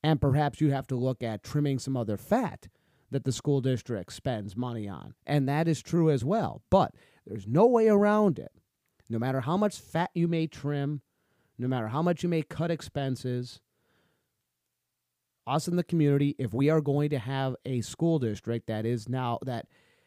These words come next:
right now has the facilities to match what I think is the talent of the teachers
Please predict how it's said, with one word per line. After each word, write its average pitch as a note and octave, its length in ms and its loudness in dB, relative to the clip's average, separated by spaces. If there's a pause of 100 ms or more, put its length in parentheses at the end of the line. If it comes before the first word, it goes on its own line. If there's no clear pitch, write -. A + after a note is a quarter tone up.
(400)
right D3 260 0
now D#3 180 2
has D3+ 300 -2
the D3 160 0
facilities D3+ 840 2
to C3+ 80 -2
match B2 360 -4
what G#2+ 120 -6
I E3 120 0
think D#3+ 300 -2
is C3 180 0
the A2 120 -6
talent C#3 520 -6
of A#2 160 -8
the F2 80 -14
teachers - 680 -4